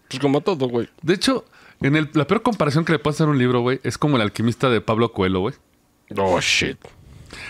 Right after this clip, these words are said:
Speaker 2: En el que el personaje principal emprende un viaje para encontrar y comprender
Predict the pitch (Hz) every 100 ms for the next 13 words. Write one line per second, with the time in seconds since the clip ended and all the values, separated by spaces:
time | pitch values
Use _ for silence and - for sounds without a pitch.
0 | - 147 165 147 165 151 175 156 175 185
1 | 220 - 170 160 165 160 156 160 165 175
2 | 175 156 151 - 131 120 120 123 117 139
3 | 135 156 143 135 135 135 143 156